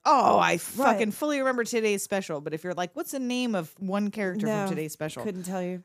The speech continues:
Speaker 1: I don't know.
Speaker 2: There was a lot of those that came up where it was like, I heard the theme song and I was like, "Oh, yeah."
Speaker 1: And then now I knew I, oh no, I have it in here. I was gonna say I already fucked it up, but here it is.
Speaker 2: <laughs>
Speaker 1: Adventures of Little Koala.
Speaker 2: Yes.
Speaker 1: Nineteen eighty-four. It was, like, preschooler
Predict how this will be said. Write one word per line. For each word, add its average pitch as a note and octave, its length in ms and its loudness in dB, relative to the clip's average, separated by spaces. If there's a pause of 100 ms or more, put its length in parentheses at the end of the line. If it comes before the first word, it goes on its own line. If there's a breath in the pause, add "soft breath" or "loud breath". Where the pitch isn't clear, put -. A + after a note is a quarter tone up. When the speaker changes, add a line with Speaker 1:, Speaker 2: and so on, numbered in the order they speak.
Speaker 1:
I - 100 -20
don't - 200 -20
know. - 80 -16 (180)
Speaker 2:
There A#3+ 140 0
was C#4+ 140 -2
a D4+ 80 -2
lot C4 220 -2
of D4+ 100 -6
those A3+ 220 -4
that F#3+ 120 -6
came G3 280 -8
up F3+ 160 -8
where F3 160 -4
it D#3+ 80 -6
was D#3 200 -10
like, E3 160 -10 (100)
I F3 160 -6
heard D#3+ 400 -10
the D3 260 -8 (260)
theme F3+ 240 -6
song C#3 420 -8
and C#3 80 -14
I C#3+ 40 -12
was D3 100 -12
like, E3 100 -12 (100)
"Oh, E4+ 600 -4
yeah." F4 220 -6 (920 loud breath)
Speaker 1:
And G3+ 160 -2
then A3 140 -2
now G#3+ 160 2
I G3 140 0
knew G#3+ 180 -2
I, A#3 300 0
oh G#3 60 0
no, B3 180 0
I A#3+ 80 4
have A#3+ 280 -2
it F#3+ 80 -2
in D#3 120 -4
here. D#3 120 -6
I D#3 40 -2
was E3 100 -6
gonna - 40 -12
say F#3 120 -6
I F#3 40 -6
already G3+ 220 -4
fucked - 260 -10
it G3 60 -6
up, F3 120 -4
but D3+ 100 -6
here D#3 220 -6
it E3+ 80 -8
is. F#3+ 220 -8
Speaker 2:
<laughs> - 40 -12
Speaker 1:
Adventures A3 540 -4
of G3+ 140 -8
Little A3+ 240 -6
Koala. G#3+ 840 -8 (120)
Speaker 2:
Yes. C#4 440 0
Speaker 1:
Nineteen D4+ 540 2
eighty-four. G#3+ 640 -2
It E3+ 60 -2
was, F3 140 -6
like, G3 200 -4
preschooler A#3 640 -6